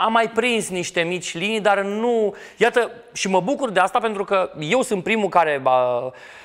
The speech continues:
aud, deși și putem vorbi, putem comunica celorlalți că există și acest tip de sport, gimnastică ritmică. Din păcate, în actuala perioadă a vieților noastre, uh, cotidiene, sportul a devenit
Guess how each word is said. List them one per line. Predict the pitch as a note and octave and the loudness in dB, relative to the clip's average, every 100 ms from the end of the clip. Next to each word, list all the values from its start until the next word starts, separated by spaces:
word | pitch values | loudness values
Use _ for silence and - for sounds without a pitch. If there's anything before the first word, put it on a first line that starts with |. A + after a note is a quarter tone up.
| - | 0
aud, | C#3+ D#3 G3 G#3 | 4 4 2 -2
deși | A#3+ A3 | -2 0
și | A#3 | -2
putem | A3+ B3 A#3+ | 0 0 0
vorbi, | G#3+ A3+ A3 A3 | 0 0 0 -4
putem | F#3 G3+ G3 | 0 0 0
comunica | F#3+ F3 E3+ G3 F#3+ | 0 0 0 0 0
celorlalți | - F#3+ G3+ G3 | 0 2 2 2
că | F3 | -4
există | F3+ G#3 | -2 -2
și | - | 0
acest | A3+ A3 G#3+ - | 0 0 -4 -2
tip | F#3+ F3 | -6 -2
de | D#3+ | -2
sport, | D#3 D#3+ E3+ E3+ - | -2 -2 -2 -2 -8
gimnastică | C3 C3 D3+ D3+ C3+ | -2 -2 -2 -4 -4
ritmică. | C#3 A#2 A2 - | -4 -4 -8 -6
Din | A#2+ A#3 | -2 0
păcate, | C#4+ C#4 F3 A#2+ - | 2 2 4 2 2
în | F#3 E3+ D3 C#3 | -2 -2 -4 0
actuala | C3+ - E3 F3 | 0 2 2 2
perioadă | E3+ C#3 D#3+ C3+ | 0 0 2 2
a | A#2+ - - - | -2 -6 -20 -8
vieților | C3 G#3+ - D3+ | 0 0 2 0
noastre, | C#3+ D3+ D3 C3+ B2+ A#2+ A#2 G#2+ - | 2 0 0 -2 0 2 0 -2 -8
uh, | - A#2+ A#2 B2+ | -8 -8 -6 -4
cotidiene, | C#3+ B2+ A#2 F#3 A3 A#3 - - - | -4 -6 -6 -4 -4 -6 -12 -20 -20
sportul | - C4+ C4 B3+ | -6 -4 0 2
a | |
devenit | G#3+ G3+ A3 G3 - | 2 -2 -2 -6 -14